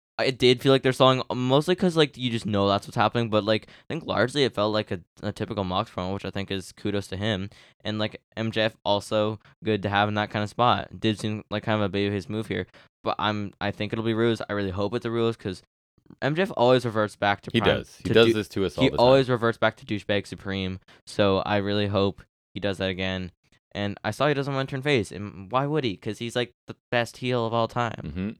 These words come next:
Speaker 2: And ride that out for years if you
Speaker 1: You
Speaker 2: want
Speaker 1: can ride
Speaker 2: to.
Speaker 1: that out forever.
Speaker 2: Yeah.
Speaker 1: Um, yeah, thoughts on the show?
Speaker 2: Uh, so there's only four matches on this show, right? Is that correct?
Speaker 1: That's bananas. Uh, main event, Ring of Honor.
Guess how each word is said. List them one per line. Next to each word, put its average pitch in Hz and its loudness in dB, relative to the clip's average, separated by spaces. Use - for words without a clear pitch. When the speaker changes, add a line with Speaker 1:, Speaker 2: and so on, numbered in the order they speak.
Speaker 2:
And 80 -6
ride 87 4
that 90 4
out 92 2
for 85 -8
years 73 -4
if - -16
you 71 -8
Speaker 1:
You 65 -6
Speaker 2:
want 62 -8
Speaker 1:
can 71 -6
ride 78 -6
Speaker 2:
to. 156 -4
Speaker 1:
that 156 0
out 160 -2
forever. 151 -4
Speaker 2:
Yeah. 65 -4
Speaker 1:
Um, 95 -6
yeah, 107 -8
thoughts 101 -6
on 101 -8
the 98 -8
show? 92 -8
Speaker 2:
Uh, 98 6
so 117 2
there's 92 -8
only 190 -4
four 110 2
matches 80 -2
on 65 -6
this 64 -10
show, 67 -8
right? 64 -4
Is 82 -6
that 107 -2
correct? - -4
Speaker 1:
That's - -8
bananas. 98 -12
Uh, 98 0
main 110 -2
event, 101 -4
Ring 107 -4
of 107 -2
Honor. 98 -2